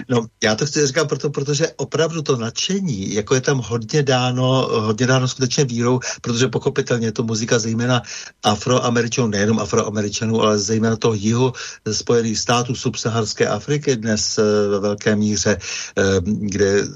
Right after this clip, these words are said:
doko-, dokonce se zdá, že některé ty věci jsou originálnější a zajímavější, eh, ostřeji vypointované. Eh, tak mě to zajímá, protože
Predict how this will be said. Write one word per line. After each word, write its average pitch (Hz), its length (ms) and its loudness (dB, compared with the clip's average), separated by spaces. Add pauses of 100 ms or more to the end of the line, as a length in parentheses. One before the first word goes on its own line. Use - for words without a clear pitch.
doko-, 104 480 -4
dokonce 104 440 -2
se 113 140 0
zdá, 101 300 2
že 107 100 0
některé 104 420 0
ty 113 100 -4
věci 101 240 0
jsou - 180 0
originálnější 110 880 0
a 104 40 2
zajímavější, 107 840 0 (400)
eh, 95 320 4
ostřeji 113 480 0
vypointované. 110 1000 0 (460)
Eh, 101 240 4
tak - 200 2
mě 107 200 2
to 147 140 2
zajímá, 131 480 0
protože 123 840 0